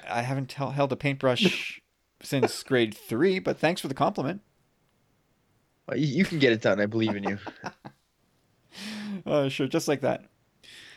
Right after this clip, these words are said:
Speaker 1: Uh, and then, of course, there was the carbonized Mandalorian, or car-, carbonized Boba Fett, and a carbonized Stormtrooper, which, again, people kinda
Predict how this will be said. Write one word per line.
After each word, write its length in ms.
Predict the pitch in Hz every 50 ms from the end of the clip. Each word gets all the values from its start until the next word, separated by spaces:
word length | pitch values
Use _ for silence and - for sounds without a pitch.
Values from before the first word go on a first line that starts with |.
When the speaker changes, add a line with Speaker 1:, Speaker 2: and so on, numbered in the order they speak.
| - _ _ -
Speaker 1:
Uh, 340 | - 135 143 147 147 151 - -
and 120 | 160 175
then, 140 | 175 180 -
of 220 | - 165 165 147 -
course, 260 | - 180 175 165 -
there 100 | - 160
was 140 | 160 147 139
the 160 | 151 156 139
carbonized 680 | 143 - - 165 165 170 170 160 156 151 147 135 - -
Mandalorian, 680 | 120 135 139 151 151 147 139 135 139 143 151 156 -
or 100 | 143 135
car-, 200 | 127 - 165 -
carbonized 440 | - - 190 220 247 247 226 165 123
Boba 280 | - 135 160 175 147 -
Fett, 220 | - 87 - - _ _ _ _ _ _ _ _ _ _ _ _ -
and 260 | - 127 135 131 127
a 40 | 120
carbonized 680 | - - 151 147 143 139 139 139 135 131 123 113 - - _ _ _ _ _ _ _ -
Stormtrooper, 880 | - - - - 139 143 151 139 - - 120 107 104 - 120 170 202 - _ _ _ _ _ _ _ _ _
which, 160 | - 123 123
again, 200 | 135 170 160 143
people 240 | 135 135 135 - 135
kinda 260 | 127 147 139 131 -